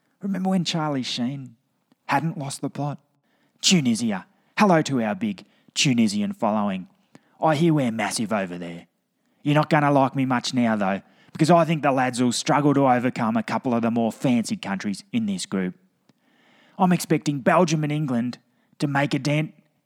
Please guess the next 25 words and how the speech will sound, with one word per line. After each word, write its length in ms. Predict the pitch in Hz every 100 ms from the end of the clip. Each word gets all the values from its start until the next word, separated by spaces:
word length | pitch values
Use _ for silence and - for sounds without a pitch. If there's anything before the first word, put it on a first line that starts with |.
| _
the 100 | 139
round 360 | 139 156 160 147
of 100 | -
sixteen 580 | 147 - 143 131 127 -
and 220 | 120 110
beyond. 600 | 104 98 95 92 87 87 - _ _ _ - - - - - _ _ _ _ -
And 240 | 185 165
finally, 540 | - 139 135 131 131 - _
Group 360 | 127 107 - 95
H. 400 | 85 87 - - _ _ _ _
Colombia, 640 | - 151 185 202 165 131 - _ _ _
quarter-finalists 840 | - 254 220 - 175 185 165 143 156
last 340 | 143 175 -
time 280 | 156 131 120
round, 280 | 104 107 123 _ _
with 140 | 139
thanks 280 | - 139 143
to 140 | - 104
James 380 | - 160 139 123
Rodriguez, 720 | 127 113 113 160 139 101 110 _ _ _ _ _
a 60 |
solid 400 | 147 247 233 214
team 260 | - 175 165
who 140 | 160
can 220 | 156 147